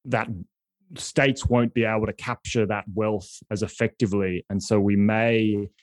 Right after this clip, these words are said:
in fact, be moving towards a future where state power is, is declining, and, and, and the way governments or, are forced to organize i-, on a smaller scale. And, and you may see more of a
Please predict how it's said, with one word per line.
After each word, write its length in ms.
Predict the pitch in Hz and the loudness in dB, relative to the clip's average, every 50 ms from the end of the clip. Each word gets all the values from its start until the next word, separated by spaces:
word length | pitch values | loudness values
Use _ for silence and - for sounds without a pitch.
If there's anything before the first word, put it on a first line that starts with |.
| _ _ | _ _
in 100 | - 101 | -8 -8
fact, 340 | - - 120 107 98 - - _ | -4 -4 -4 -4 -4 -6 -6 _
be 80 | - 101 | 0 2
moving 360 | 98 101 107 107 104 101 92 | 4 4 4 2 2 0 -4
towards 400 | - - - 101 101 101 90 95 | -6 -4 -2 -2 0 0 -2 -4
a 20 | |
future 640 | 90 - - - 110 110 - - - 107 101 98 92 | -6 -6 -2 0 0 0 0 -2 -2 0 0 0 0
where 460 | 90 95 95 95 95 95 92 90 90 82 - _ _ _ _ _ _ _ _ _ _ | 0 0 0 0 0 0 -2 -4 -4 -6 -12 _ _ _ _ _ _ _ _ _ _
state 440 | - - - - - 123 113 104 - - | -14 -12 -4 0 2 2 2 2 -2 -2
power 380 | - 123 107 110 110 107 104 | -2 0 2 2 4 2 2
is, 120 | 98 92 107 107 - _ | 2 0 -2 -4 -4 _
is 120 | 127 104 85 | -6 -6 -4
declining, 920 | - 104 - - - - 120 113 113 120 131 120 110 98 92 92 - - _ | -6 -10 -10 -6 -2 0 2 2 2 2 2 2 2 2 -2 -4 -8 -8 _
and, 120 | 120 117 - | -8 -6 -4
and, 220 | - 110 104 107 - - | -4 -2 -2 -4 -2 -2
and 380 | 117 107 104 101 101 98 - _ _ _ _ _ _ _ | -2 -2 0 0 -2 -4 -4 _ _ _ _ _ _ _
the 80 | - 101 | -2 0
way 680 | 95 92 107 104 104 104 104 104 104 101 101 98 - - _ _ - - 123 131 - - 139 220 240 - - - _ - - 120 | 2 2 4 4 4 4 2 2 2 2 0 -2 -4 -8 _ _ -16 -14 -14 -12 -10 -10 -8 -8 -8 -10 -12 -14 _ -10 -8 -4
governments 400 | 98 120 110 107 113 113 98 - | 0 0 2 4 4 2 4 4
or, 240 | 110 107 104 107 107 - - - - _ | 4 4 2 2 -2 -6 -10 -14 -10 _
are 100 | 131 113 | -8 -8
forced 360 | - - - 131 123 107 - | -4 0 2 2 2 2 2
to 80 | - 107 | 0 2
organize 640 | 107 110 113 107 110 110 104 104 101 101 104 95 110 - _ - - - _ | 2 2 2 2 0 0 0 0 -2 -2 -4 -6 -8 -12 _ -16 -16 -12 _
i-, 140 | - 131 - - - - | -6 -6 -6 -6 -8 -4
on 200 | 120 113 107 104 | -2 -2 -2 -2
a 20 | |
smaller 480 | - - - 113 110 107 101 95 92 87 | -4 -4 0 2 4 4 4 2 0 -4
scale. 800 | - - - - 120 113 113 113 113 110 101 95 95 95 92 - _ _ _ _ | -8 -12 -6 -4 0 0 2 2 2 0 0 0 -2 -4 -6 -8 _ _ _ _
And, 140 | - 104 - - | -8 -8 -6 -2
and 200 | 107 104 104 104 | 0 2 4 4
you 100 | 107 107 | 6 6
may 320 | 107 110 110 107 107 110 | 6 4 4 4 2 0
see 500 | - - - - 120 117 117 113 110 107 | 0 -2 -2 0 2 2 2 2 2 4
more 500 | 104 104 107 110 113 117 117 120 117 113 | 4 4 4 4 4 4 4 4 4 2
of 120 | 107 98 | 0 -2
a 240 | 110 104 101 98 92 | -4 -4 -6 -6 -8